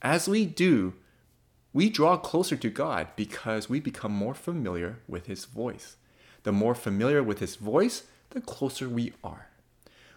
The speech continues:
We are also to remove our idols.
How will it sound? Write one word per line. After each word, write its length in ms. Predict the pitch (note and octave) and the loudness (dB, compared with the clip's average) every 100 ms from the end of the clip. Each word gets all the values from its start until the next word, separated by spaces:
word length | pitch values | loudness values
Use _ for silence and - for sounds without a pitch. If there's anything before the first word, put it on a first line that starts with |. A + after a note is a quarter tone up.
| - | 4
We 100 | D3+ | 6
are 100 | - | 8
also 340 | E3+ A3 B3 | 8 6 4
to 160 | G3+ F#3 | 0 0
remove 580 | D#3 C#3 D#3 D#3+ G2+ F#2+ - | 2 4 6 6 6 0 -8
our 200 | G#2 - | -8 -4
idols. 560 | A#2 G#2+ - - - | -2 -2 -4 -10 -18